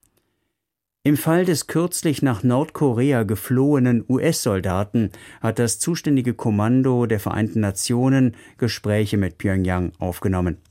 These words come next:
Der Prozess verlaufe über Kommunikationskanäle, die mit dem Waffenstillstandsabkommen von neunzehnhundertdreiundfünfzig eingerichtet wurden, hieß es. Das Wohlergehen des Soldaten Travis King, der sich vergangene Woche von Süd- nach Nordkorea absetzte,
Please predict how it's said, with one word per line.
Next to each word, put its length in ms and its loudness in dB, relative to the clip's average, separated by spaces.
Der 80 0
Prozess 400 -2
verlaufe 480 0
über 200 -2
Kommunikationskanäle, 1300 0
die 80 0
mit 120 0
dem 160 0
Waffenstillstandsabkommen 1500 -2
von 180 -2
neunzehnhundertdreiundfünfzig 1400 -2
eingerichtet 640 -2
wurden, 320 0
hieß 240 -4
es. 240 -6
Das 160 -4
Wohlergehen 680 2
des 140 -2
Soldaten 540 0
Travis 420 -2
King, 320 0
der 140 -2
sich 260 -4
vergangene 480 0
Woche 240 -4
von 220 -2
Süd- 260 -4
nach 180 -4
Nordkorea 580 -2
absetzte, 680 -4